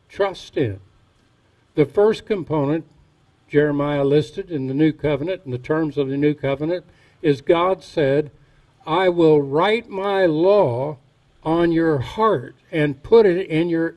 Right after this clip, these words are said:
inward part." Now, what that means is simply that God is gonna give you the want to and the ability to do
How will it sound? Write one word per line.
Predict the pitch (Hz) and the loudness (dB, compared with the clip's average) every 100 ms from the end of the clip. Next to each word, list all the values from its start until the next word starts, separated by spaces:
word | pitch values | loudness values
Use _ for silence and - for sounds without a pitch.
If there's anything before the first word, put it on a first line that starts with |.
| _ - | _ -2
inward | 226 220 190 170 190 185 | 0 0 2 2 2 -2
part." | - 220 233 185 - _ _ _ _ _ _ _ _ _ _ _ _ | -8 -4 -4 -6 -10 _ _ _ _ _ _ _ _ _ _ _ _
Now, | 151 135 | -6 0
what | 180 180 | 2 2
that | 175 175 | 0 0
means | 160 269 226 151 196 208 - - _ _ _ _ _ 160 | 0 0 0 -2 -6 -14 -20 -20 _ _ _ _ _ -2
is | 147 | -2
simply | 208 185 - 185 | 2 0 2 0
that | 170 175 160 131 | 4 2 0 -2
God | 175 208 208 185 | 0 0 0 0
is | 175 - | -2 0
gonna | 185 180 | 2 2
give | 156 175 196 170 | 2 2 2 2
you | 175 180 190 - | 4 4 2 -2
the | 143 147 | 2 2
want | 135 147 233 269 - | 2 0 2 2 -2
to | - 165 143 139 190 185 _ _ _ _ _ _ _ _ - | -4 0 2 2 -2 -6 _ _ _ _ _ _ _ _ -4
and | 180 233 233 208 | 0 0 0 2
the | 202 | 4
ability | 180 135 - 240 247 196 - 151 180 | 4 2 6 8 8 4 0 0 0
to | - 180 151 | 2 2 2
do | 127 - 240 269 165 180 185 | 0 4 6 8 6 4 -4